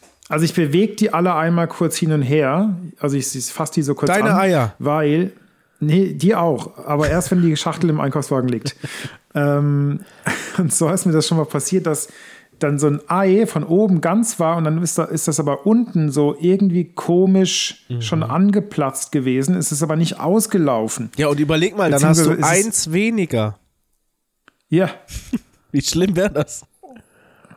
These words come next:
Speaker 1: Ja, wenn du dann ein Rezept hast, dann fehlt dir das eine oder das sind natürlich trotzdem vierzig Cent.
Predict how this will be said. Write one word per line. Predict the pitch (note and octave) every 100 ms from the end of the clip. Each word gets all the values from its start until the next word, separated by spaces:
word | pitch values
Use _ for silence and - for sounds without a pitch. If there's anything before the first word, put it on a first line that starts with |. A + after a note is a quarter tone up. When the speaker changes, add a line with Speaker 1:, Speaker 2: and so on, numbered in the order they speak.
| _ _ -
Speaker 1:
Ja, | B2+ A2+ F3 - - -
wenn | D#3+
du | C#3+
dann | C3 C3
ein |
Rezept | B2+ B2+ C#3 C3+
hast, | F3+ -
dann | D3+ B2+
fehlt | - C3+ D3+
dir |
das | D#3 D#3
eine | D3 E3+ F#3+
oder | F3+ C#3
das | C3 B2
sind | C#3
natürlich | A#2+ B2 A#2
trotzdem | - A2 A#3 C4
vierzig | D#3+ C3+ C3 -
Cent. | B2 G#2 -